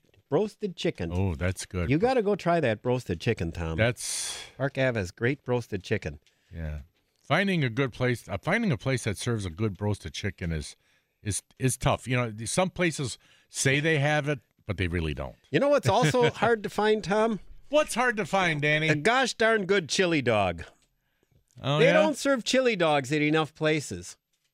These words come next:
Speaker 2: Yeah.
Speaker 1: Hardee's, years ago, Hardee's used to have chili dogs.
Speaker 2: Oh, really?
Speaker 1: Now you can't even find a Hardee's.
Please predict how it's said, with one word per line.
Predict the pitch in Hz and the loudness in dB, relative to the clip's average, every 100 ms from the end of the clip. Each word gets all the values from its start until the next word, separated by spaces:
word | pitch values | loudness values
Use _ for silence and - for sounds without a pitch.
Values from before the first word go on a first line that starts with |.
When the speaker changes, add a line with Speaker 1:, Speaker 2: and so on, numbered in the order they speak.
| _ _ _ _ _ - | _ _ _ _ _ -2
Speaker 2:
Yeah. | |
Speaker 1:
Hardee's, | 240 311 269 143 - - - | 2 4 4 0 -4 -14 -12
years | 147 147 135 120 | 0 0 2 -2
ago, | 113 104 | -2 -2
Hardee's | 87 202 240 170 117 95 127 | -2 0 2 2 -2 -4 -2
used | 147 - | -2 0
to | 123 | 0
have | 143 135 117 - _ | 2 2 0 -6 _
chili | - 151 117 | -4 -2 -2
dogs. | 82 78 80 _ _ - | -4 -10 -18 _ _ -8
Speaker 2:
Oh, | 151 160 | -6 -2
really? | 185 196 78 - | 0 0 -2 -4
Speaker 1:
Now | 151 | -2
you | 202 127 | 0 0
can't | - 156 | 0 0
even | 151 143 | 2 0
find | 123 151 156 | 0 0 0
a | 131 | -2
Hardee's. | 180 196 120 76 - | 0 0 0 -6 -14